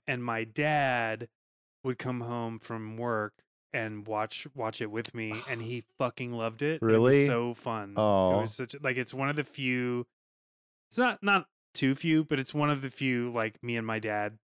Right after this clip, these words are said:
Speaker 1: media things.
Speaker 2: That's awesome.
Speaker 1: Me and
Speaker 2: I
Speaker 1: my
Speaker 2: could
Speaker 1: mom have
Speaker 2: see
Speaker 1: halls and halls of <laughs> stuff, but this is one of, me and my dad, it's, like,
Speaker 2: Yeah.
Speaker 1: weirdly all kind of similar too. It's Twin Peaks, Fargo,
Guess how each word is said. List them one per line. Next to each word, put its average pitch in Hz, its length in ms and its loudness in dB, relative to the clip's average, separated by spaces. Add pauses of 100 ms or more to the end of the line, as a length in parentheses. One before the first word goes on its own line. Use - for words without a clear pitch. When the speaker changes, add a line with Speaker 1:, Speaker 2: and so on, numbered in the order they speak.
(520)
Speaker 1:
media 110 420 -4
things. - 420 -12
Speaker 2:
That's 90 220 -2
awesome. 71 600 -6 (120)
Speaker 1:
Me 139 80 -2
and 143 80 0
Speaker 2:
I - 40 2
Speaker 1:
my 139 40 0
Speaker 2:
could 135 60 2
Speaker 1:
mom 131 300 2
have 120 300 -2
Speaker 2:
see 76 260 -10 (400)
Speaker 1:
halls 123 480 -4
and 113 100 -10
halls 107 380 -6
of 104 380 -10
<laughs> - 260 -2
stuff, - 520 -8
but 117 160 -4 (280)
this 131 220 -10
is 123 140 -10
one 120 140 -6
of, 113 80 -6 (300)
me 156 80 0
and 156 60 2
my 151 100 4
dad, 139 240 6
it's, 135 140 -2
like, 127 240 2 (100)
Speaker 2:
Yeah. 160 100 -4
Speaker 1:
weirdly 175 380 4
all 143 320 4
kind 147 200 -2
of 120 80 -4
similar 120 380 -2
too. 113 240 -4
It's 117 280 -6 (300)
Twin 165 240 0
Peaks, - 460 0 (440)
Fargo, 123 580 2